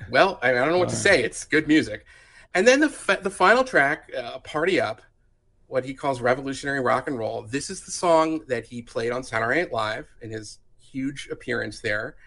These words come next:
Speaker 1: um, which he ends with the entire band running into the audience. It is a totally subversive song that starts off and you think you're just listening to a party funk jam,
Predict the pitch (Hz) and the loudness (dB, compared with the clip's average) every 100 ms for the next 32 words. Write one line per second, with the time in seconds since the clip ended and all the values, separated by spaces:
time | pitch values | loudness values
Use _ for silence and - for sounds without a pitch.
0 | - - - - - 120 117 117 120 127 | -20 -20 -20 -10 2 4 4 0 -4 -2
1 | 120 - - 147 135 123 135 147 - 123 | -2 -4 -10 -6 0 0 0 -4 -6 -8
2 | 120 113 - 117 113 120 120 - 117 110 | -6 -10 -6 -2 2 2 0 0 0 0
3 | 107 107 107 _ 117 113 123 139 139 151 | -4 -8 -18 _ 0 2 4 2 -2 0
4 | 139 110 107 110 135 - _ _ _ _ | 2 2 0 -6 -14 -18 _ _ _ _
5 | _ _ 151 160 160 151 147 - - 127 | _ _ 0 4 4 2 -2 -10 -10 -10
6 | - 151 170 196 175 175 156 147 143 147 | -2 0 0 -2 -8 -14 -4 -2 -2 -8
7 | 127 123 117 110 107 - 123 117 - - | -4 0 0 -2 -6 -2 -2 -2 -8 0
8 | 143 165 185 160 143 143 - 113 110 - | 2 2 2 0 0 -4 -8 -8 -8 -8
9 | 135 135 127 123 113 120 139 123 123 120 | -6 -8 -8 -12 -8 -6 -4 -4 -6 -8
10 | - 117 113 110 _ _ _ 123 107 - | -8 -8 -8 -14 _ _ _ -10 -10 -14
11 | - 127 127 123 - 113 113 - 151 151 | -2 0 0 -4 -10 -10 -10 -6 -4 -2
12 | 165 185 | -4 -8